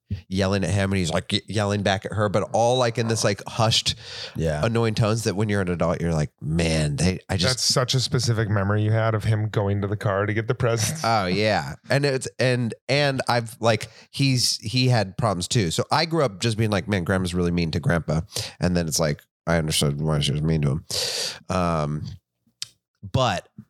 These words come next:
Speaker 1: it just, it triggers me. But watching that, and now as
Speaker 3: Yeah.
Speaker 1: an adult, like, whenever I see, I'm just like, "I don't wanna be in shit like that."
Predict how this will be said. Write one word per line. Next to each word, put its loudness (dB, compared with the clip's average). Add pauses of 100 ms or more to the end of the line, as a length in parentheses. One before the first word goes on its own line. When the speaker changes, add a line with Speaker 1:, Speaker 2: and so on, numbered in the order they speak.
Speaker 1:
it 0
just, 2 (1200)
it 0
triggers -2
me. 0 (240)
But 0
watching 0
that, 0
and 0
now 2
as 0
Speaker 3:
Yeah. 0
Speaker 1:
an 2
adult, 0
like, -2
whenever 2
I 2
see, 0
I'm 2
just 0
like, 0 (100)
"I 2
don't 0
wanna -2
be 0
in -2
shit 2
like -2
that." 0